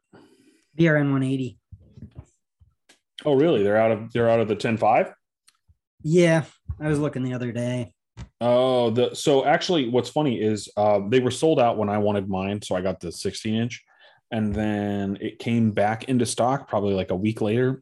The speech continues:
Speaker 2: and then it, they sell out so damn quick. Um, so yeah, if you're looking for a B R N one eighty, Brownells has you covered. Oh my God, I keep yawning like crazy. I apologize, everybody.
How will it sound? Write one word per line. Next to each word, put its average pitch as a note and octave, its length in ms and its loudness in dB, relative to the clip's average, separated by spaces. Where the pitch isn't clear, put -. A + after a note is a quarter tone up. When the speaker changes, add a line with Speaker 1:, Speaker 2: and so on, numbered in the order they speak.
Speaker 2:
and G2+ 100 0
then G2+ 120 0
it, F#2+ 160 -4
they G2 100 0
sell G#2+ 320 -2
out - 240 -4
so G2 220 -4
damn D#2+ 220 -6
quick. - 300 -10
Um, F2 600 -2
so F#2 340 -2
yeah, F#2 280 -2
if - 140 -8
you're A#2+ 100 0
looking A2+ 320 -2
for G2 580 0
a F#2 400 -2
B G#2 160 -2
R G2 120 2
N F#2+ 160 -2
one F#2+ 140 -2
eighty, A2 380 0
Brownells F3+ 520 4
has F3+ 220 4
you F3 100 2
covered. G3+ 500 2
Oh G3+ 200 4
my B2 120 2
God, A#2 280 0
I G#2+ 140 -2
keep A#2 220 -2
yawning G#2+ 300 -2
like F2+ 160 -8
crazy. F#2 420 -6
I C3 100 0
apologize, G2 520 0
everybody. F2+ 480 -4